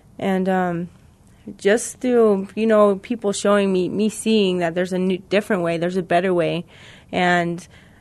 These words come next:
and then having people, you know, believe in me, like, push me a little bit, you know, like, "Come on, you can do it. Just try it once," you know? And, um,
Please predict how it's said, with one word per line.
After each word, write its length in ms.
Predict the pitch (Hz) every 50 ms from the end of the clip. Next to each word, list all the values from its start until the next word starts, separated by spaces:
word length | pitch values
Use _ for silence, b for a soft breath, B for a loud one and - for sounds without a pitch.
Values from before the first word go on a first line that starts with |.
| b _
and 220 | - 185 190 190
then 100 | 196 202
having 260 | 208 214 208 202 208 196
people, 400 | 196 220 220 - 220 208 208 214
you 100 | 208 202
know, 100 | 196 190
believe 320 | 180 190 185 208 214 208
in 100 | 202 190
me, 300 | 180 175 170 165 165 165 - -
like, 240 | 165 160 156 -
push 200 | - 233 226 -
me 100 | 240 220
a 80 | 196 180
little 160 | 175 175 165
bit, 160 | 156 165 -
you 140 | - 170 185
know, 160 | 190 190 196 196
like, 180 | 190 - 208
"Come 160 | - - 254 269
on, 100 | 277 269
you 100 | 269 269
can 140 | 277 277
do 220 | 247 254 254 269 269
it. 160 | 220 190 185
Just 200 | - 247 - -
try 240 | - - 320 339 349
it 80 | 359
once," 520 | 359 381 403 392 285 - - - - - - -
you 160 | 214 208 226
know? 240 | 247 262 285 311 294 B B B B B B B B -
And, 240 | 208 196 196 196 190
um, 360 | 190 190 185 175 170 175 175